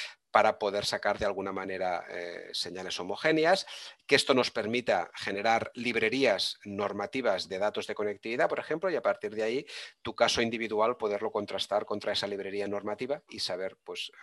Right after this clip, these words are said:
eh, eh, con un grado de probabilidad concreto, ¿no? si esa persona, eh, responderá o no.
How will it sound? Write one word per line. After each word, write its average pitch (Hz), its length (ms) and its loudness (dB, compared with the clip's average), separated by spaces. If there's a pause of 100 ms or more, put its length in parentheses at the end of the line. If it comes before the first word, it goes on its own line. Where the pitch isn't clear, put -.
eh, - 1080 -20
eh, - 280 -14
con 101 240 -4
un 101 340 -2
grado 107 260 0
de 101 180 -4 (240)
probabilidad 107 600 2
concreto, 104 480 -4
¿no? 120 180 -6
si - 180 -8
esa 95 180 -6
persona, 95 560 -4
eh, 92 220 -8
responderá 90 580 -6
o 85 40 -4
no. 78 140 -10